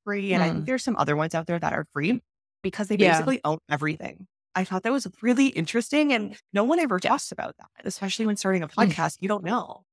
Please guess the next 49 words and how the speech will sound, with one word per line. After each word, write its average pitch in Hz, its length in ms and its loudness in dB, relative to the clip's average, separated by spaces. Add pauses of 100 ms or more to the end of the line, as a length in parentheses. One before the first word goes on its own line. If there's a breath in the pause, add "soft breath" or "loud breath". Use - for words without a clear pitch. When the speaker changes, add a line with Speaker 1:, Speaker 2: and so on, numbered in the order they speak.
(440)
Speaker 2:
I 202 100 2
agree 185 240 -4
with 165 140 -4
that. 151 140 -2
I 156 120 4
would 220 160 6
not, 190 300 4
I 190 100 2
would 190 120 2
be 202 160 0
very 190 360 4
skeptical 180 640 -2
of, 165 140 -8
of 202 160 0
anything 226 360 0
that's 185 180 -4
free 196 160 -4
at 175 80 -2
all, 170 280 2
because 190 320 -2
again, 208 420 2
just 254 200 0
like 226 160 2
you 220 140 0
need 202 200 0
to - 160 -4
own 196 240 2
your 185 160 4
website, 202 800 2 (180)
you 185 100 -6
need 190 140 0
to - 100 -2
own 196 180 4
your 196 120 4
domain, 180 760 2
you 180 100 -6
need 208 160 2
to - 140 2
own 208 200 4
your 208 120 4
R 180 180 6
S 175 140 -2
S - 180 -6
feed. 165 280 -6
So 208 180 4
when 196 180 2
you 190 100 -2
go 214 300 4
to 185 480 -4